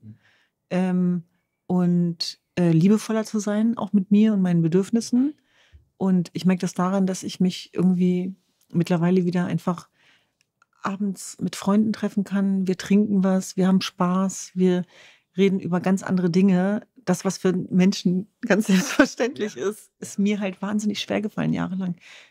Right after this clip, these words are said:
Speaker 2: Ich hab mir das nicht erlaubt und dabei wurde ich immer unangenehmer. Mir selbst gegenüber, aber auch meinen Geschwistern. Ich hab denen das dann auch verboten oder wollte es ihnen verbieten. Und das ist ja das Schlimmste, was es gibt. Es kann ja, das ist ein Paradoxum,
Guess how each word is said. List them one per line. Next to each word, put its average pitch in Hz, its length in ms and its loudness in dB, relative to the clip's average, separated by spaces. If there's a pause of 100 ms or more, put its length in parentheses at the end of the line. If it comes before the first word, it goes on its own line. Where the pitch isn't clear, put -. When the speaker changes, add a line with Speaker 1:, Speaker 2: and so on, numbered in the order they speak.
(100)
Speaker 2:
Ich - 100 -8
hab - 80 -2
mir 196 80 2
das 185 140 -2
nicht 190 140 0
erlaubt 190 400 0
und 170 140 -4 (340)
dabei 170 280 -4
wurde 190 140 -2
ich - 120 -10
immer 190 240 0
unangenehmer. 165 800 2 (160)
Mir 170 120 -2
selbst 185 260 0
gegenüber, 190 500 -2 (300)
aber 180 220 -2
auch 170 160 -6
meinen 175 320 2
Geschwistern. 185 500 -2
Ich 165 120 -8
hab 175 100 -2
denen 175 140 2
das 170 140 0
dann 175 140 0
auch - 120 -2
verboten 165 640 -2 (460)
oder 160 180 -2
wollte 180 200 2
es 175 100 -10
ihnen 165 140 -2
verbieten. 175 440 -2
Und - 180 -2
das 170 100 -2
ist - 60 -12
ja 165 60 0
das 165 120 -4
Schlimmste, 180 340 0
was 165 100 0
es 160 120 -6
gibt. 196 240 0 (280)
Es - 120 -18
kann 185 180 0
ja, 180 240 0 (280)
das 180 100 -8
ist - 60 -4
ein 170 100 0
Paradoxum, 170 720 -4